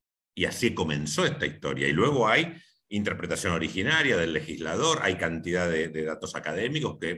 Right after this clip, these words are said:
pueden corroborar o medir, pero no es una actitud de higiene institucional hacer afirmaciones que creen un estado de opinión que no se sustenten en datos.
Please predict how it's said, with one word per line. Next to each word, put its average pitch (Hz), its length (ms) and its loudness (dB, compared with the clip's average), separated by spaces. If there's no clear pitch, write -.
pueden 143 420 0
corroborar 143 760 2
o 131 200 0
medir, 110 580 -4
pero 113 200 6
no 196 280 6
es - 340 0
una 117 360 0
actitud 101 520 -4
de 87 80 2
higiene 110 220 -2
institucional 131 760 -2
hacer 170 340 -4
afirmaciones 156 920 -4
que - 200 0
creen 202 360 4
un 139 120 2
estado 135 280 0
de 123 60 0
opinión 120 580 -2
que 113 80 2
no 120 80 2
se 110 140 -6
sustenten 87 500 -6
en 62 120 -12
datos. - 480 -18